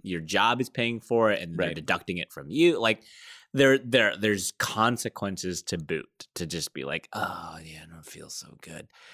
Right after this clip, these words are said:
Speaker 1: And I, I'm just trying to recall the last few times that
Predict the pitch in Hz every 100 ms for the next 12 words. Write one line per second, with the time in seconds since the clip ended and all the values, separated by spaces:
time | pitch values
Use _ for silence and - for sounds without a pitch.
0 | - - 110 110 104 104 110 - 139 127
1 | 110 98 - 101 90 87 90 - 95 -
2 | 87 85